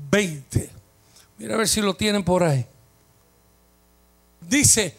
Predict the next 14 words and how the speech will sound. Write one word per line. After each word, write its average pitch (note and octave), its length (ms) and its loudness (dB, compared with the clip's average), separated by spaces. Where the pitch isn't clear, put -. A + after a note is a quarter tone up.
por A#3 240 4
el A3 180 0
cual D4+ 380 2
soy D4+ 380 4
¿qué? B3+ 460 -2
¿Qué A#3+ 180 2
dijo C4+ 460 2
Pablo? C#4+ 360 2
¿Qué B3 140 -2
dice? C#4+ 460 0
¿Soy D4 360 2
embajador C4 680 2
en A#3 120 -6
qué? C4 320 -4